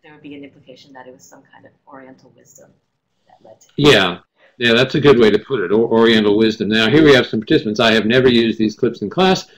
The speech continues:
Speaker 2: but I remember my grandparents," <laughs> oh Lord, "being familiar with Charlie Chan. They viewed him in a positive light." And Jay, yes, we're showing our age.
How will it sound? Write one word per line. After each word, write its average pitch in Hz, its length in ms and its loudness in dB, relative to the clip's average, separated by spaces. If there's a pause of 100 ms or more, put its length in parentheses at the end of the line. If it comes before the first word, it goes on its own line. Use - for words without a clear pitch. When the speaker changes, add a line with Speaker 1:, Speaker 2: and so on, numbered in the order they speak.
(200)
Speaker 2:
but 107 80 -4
I 117 120 2
remember 127 280 2
my 95 180 -2
grandparents," 107 920 -2
<laughs> - 60 -16
oh 95 200 -12
Lord, 85 280 -16 (300)
"being 147 200 4
familiar 135 460 -2
with - 180 -4
Charlie 117 440 -6
Chan. 85 420 -6 (360)
They 113 120 0
viewed 135 240 2
him 120 80 2
in 113 80 -2
a 110 80 -8
positive 107 480 -4
light." 107 380 0 (440)
And 92 100 -10
Jay, 113 260 2
yes, 113 280 0
we're 110 140 0
showing 110 340 0
our 113 140 0
age. 117 400 -2